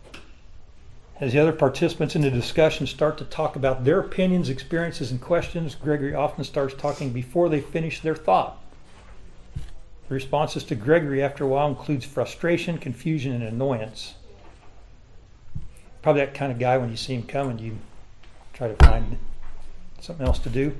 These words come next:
I don't know. As you sit down with Gregory to address this pattern you have noticed, he interrupts you three different times thinking he knew where you were heading with the conversation, only to guess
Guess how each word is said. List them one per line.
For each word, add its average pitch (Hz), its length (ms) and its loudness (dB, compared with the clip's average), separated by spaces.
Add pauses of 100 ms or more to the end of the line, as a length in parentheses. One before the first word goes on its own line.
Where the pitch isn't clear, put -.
I 120 60 -4
don't 120 140 0
know. 113 140 -4 (720)
As 160 120 10
you 180 60 2
sit 240 220 4
down 202 200 8
with - 120 0
Gregory 151 400 6
to - 160 0
address 139 380 2
this 139 180 -4
pattern 147 520 2
you 131 120 0
have 117 80 -2
noticed, 131 480 -2
he 190 320 -2
interrupts 165 500 2
you 143 140 0
three 180 260 -4
different 196 300 0
times 165 300 -2
thinking 151 360 -4
he 156 140 -2
knew 170 260 2
where 180 140 4
you 160 180 0
were 156 120 0
heading 156 360 0
with 156 180 -2
the 165 60 -4
conversation, 139 840 -4 (760)
only 214 220 2
to 226 80 4
guess 143 540 0